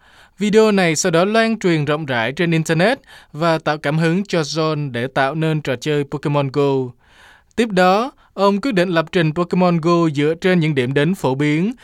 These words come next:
trong trò chơi trước đó là Ingress và biến chúng trở thành các Pokestop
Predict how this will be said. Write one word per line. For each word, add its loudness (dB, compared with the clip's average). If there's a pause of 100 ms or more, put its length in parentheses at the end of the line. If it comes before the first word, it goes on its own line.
(200)
trong 2
trò 0
chơi -2
trước -6
đó 4
là 0
Ingress 0 (280)
và 2
biến 0
chúng 2
trở 0
thành -2
các -2
Pokestop 0